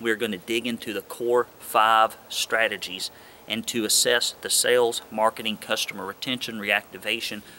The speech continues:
commercial lead generation systems that have made my members so incredibly successful from a financial and time standpoint. Now listen,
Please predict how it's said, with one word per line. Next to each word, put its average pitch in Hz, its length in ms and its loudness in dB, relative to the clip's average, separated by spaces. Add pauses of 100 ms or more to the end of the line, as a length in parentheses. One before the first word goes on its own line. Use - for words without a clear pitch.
(160)
commercial 107 420 -4
lead 127 280 -6
generation 95 540 -6
systems 92 560 -6 (360)
that 117 100 2
have 107 160 -4
made 123 460 0 (380)
my 117 240 4
members 107 540 -6
so 117 420 4 (100)
incredibly 120 720 -4
successful - 800 -2
from 101 180 -10
a 90 40 -10
financial 113 760 -2
and 98 160 -14
time 98 280 -4
standpoint. - 800 -8 (460)
Now 110 160 0
listen, 113 360 -2